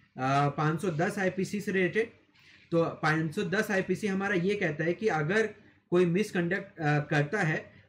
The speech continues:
तो वो जो है, अ, अपने, अ, उसके लिए पब्लिक place पे अगर कोई misconduct करता है तो वो punishable होगा। Misconduct by a drunken person in public place is punishable with imprisonment up to twenty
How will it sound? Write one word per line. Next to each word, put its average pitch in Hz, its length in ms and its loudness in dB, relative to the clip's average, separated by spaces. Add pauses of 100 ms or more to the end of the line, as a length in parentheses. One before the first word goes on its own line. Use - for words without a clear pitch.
तो 151 180 6
वो 175 260 4
जो 185 160 0
है, 156 360 -2 (500)
अ, 123 440 -6
अपने, 170 640 0 (300)
अ, 127 460 -2
उसके 147 320 0
लिए 151 400 2 (320)
पब्लिक 156 580 0
place 180 220 0
पे 190 100 -6
अगर 180 120 2
कोई 180 160 0
misconduct 175 460 -2
करता 143 260 -2
है 175 100 2
तो 165 180 -2
वो 190 300 -2 (500)
punishable 143 400 -2
होगा। 135 360 -2 (720)
Misconduct 185 560 0
by 156 120 0
a 165 240 0
drunken 147 380 0
person 170 360 0 (460)
in 156 80 2
public 156 440 -2
place 175 400 -2
is 170 40 -2 (140)
punishable 147 520 -2
with 185 100 -2 (180)
imprisonment 151 600 0 (360)
up 123 200 -8
to - 0 -
twenty 147 320 -2